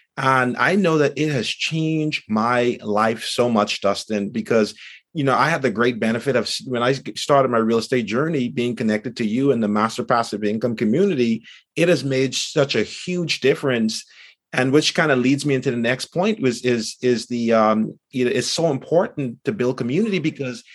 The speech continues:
it's great for your over-, we-, your overall well-being. And, and it's, it's so important. And I, I have a story, Dustin, I don't know if I ever shared it with you.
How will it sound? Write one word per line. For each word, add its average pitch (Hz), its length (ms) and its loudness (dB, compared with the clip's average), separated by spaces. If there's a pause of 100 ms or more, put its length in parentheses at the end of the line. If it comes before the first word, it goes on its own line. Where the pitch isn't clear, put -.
(160)
it's 131 180 2
great 143 400 0
for 151 120 -4
your 135 200 2
over-, 135 460 0
we-, 117 260 0
your 123 220 0
overall 135 440 4
well-being. 110 720 0 (420)
And, 131 440 0
and 139 180 -2
it's, 135 240 -4
it's 131 140 -2
so 175 160 2
important. 156 320 0
And 131 120 0
I, 147 280 0
I 131 100 2
have 175 160 -2
a 131 60 0
story, 147 340 0
Dustin, 123 300 0
I - 20 2
don't 147 100 0
know 131 60 0
if 117 80 0
I 113 60 6
ever 113 160 0
shared 151 260 -2
it 226 60 -6
with 117 180 -6
you. 107 300 0